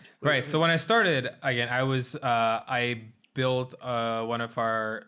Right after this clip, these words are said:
Speaker 2: early H A systems to
Speaker 1: Okay.
Speaker 2: try to make, uh, resiliency guarantees.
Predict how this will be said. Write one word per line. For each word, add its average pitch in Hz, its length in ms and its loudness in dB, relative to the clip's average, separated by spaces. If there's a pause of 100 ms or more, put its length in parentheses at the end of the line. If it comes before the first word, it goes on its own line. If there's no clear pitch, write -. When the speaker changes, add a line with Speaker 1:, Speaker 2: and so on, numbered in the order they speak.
Speaker 2:
early 123 460 -2
H 120 240 -6
A 120 100 -4
systems 143 580 -10
to 113 100 -6
Speaker 1:
Okay. 113 100 -6
Speaker 2:
try 117 180 -2
to 120 100 -4
make, 113 420 -10 (100)
uh, 104 420 -4
resiliency 127 640 -2
guarantees. 107 640 -8